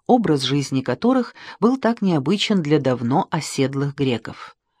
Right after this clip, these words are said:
Их жилища на колесах, кибитка, блестящее мастерство верховой езды, пышные обряды при погребении царей. Все это крайне поразило путешественника.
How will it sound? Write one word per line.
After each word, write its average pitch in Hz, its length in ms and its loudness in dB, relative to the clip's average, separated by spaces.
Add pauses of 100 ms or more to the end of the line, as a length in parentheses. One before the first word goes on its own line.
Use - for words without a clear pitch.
(240)
Их 220 200 0
жилища 165 480 0
на 151 120 -2
колесах, 139 760 -4 (260)
кибитка, 175 720 -4 (500)
блестящее 185 720 0
мастерство 165 640 -2
верховой 156 520 0
езды, 147 600 0 (380)
пышные 160 600 4
обряды 139 720 2 (240)
при 131 160 -4
погребении 135 760 0
царей. 131 680 0 (480)
Все - 260 -2
это - 160 -4
крайне 202 460 -2
поразило 139 480 -2
путешественника. 117 1120 -8